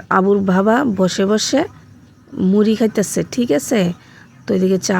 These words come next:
হয়ে যেতেছে, আর আমার ছেলে এদিকে দুষ্টামু করতেছে, কইতেছে, "মা, তুমি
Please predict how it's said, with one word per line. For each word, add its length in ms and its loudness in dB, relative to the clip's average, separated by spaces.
হয়ে 260 2
যেতেছে, 360 -2
আর 80 0
আমার 240 0
ছেলে 320 -2
এদিকে 300 0
দুষ্টামু 500 -2
করতেছে, 520 -4
কইতেছে, 440 -2
"মা, 180 2
তুমি 240 0